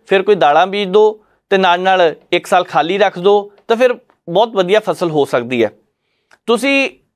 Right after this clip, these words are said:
ਇਸ ਗੱਲ ਬਾਰੇ ਕੀ ਕਹਿੰਦੇ ਆ? ਤੁਸੀਂ ਆਪਣੇ ਪਹਿਲਾਂ ਵਿਚਾਰ ਦੱਸਿਓ, ਕੁਮੈਂਟ ਕਰਕੇ ਦੱਸਿਓ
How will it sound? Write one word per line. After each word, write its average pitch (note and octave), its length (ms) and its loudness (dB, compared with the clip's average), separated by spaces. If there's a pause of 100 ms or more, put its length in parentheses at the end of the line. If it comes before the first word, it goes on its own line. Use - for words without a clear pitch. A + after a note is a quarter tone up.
(240)
ਇਸ G#3 180 -2
ਗੱਲ G#3 220 0
ਬਾਰੇ G3+ 180 0
ਕੀ G3 160 -8
ਕਹਿੰਦੇ C#3+ 300 -2
ਆ? A2+ 80 -6 (140)
ਤੁਸੀਂ F#3 220 -2
ਆਪਣੇ G#3 240 -2
ਪਹਿਲਾਂ A3 240 0
ਵਿਚਾਰ D#3 360 0
ਦੱਸਿਓ, C3+ 260 -8
ਕੁਮੈਂਟ G#3+ 300 -4
ਕਰਕੇ F#3+ 280 -4
ਦੱਸਿਓ C3 320 -4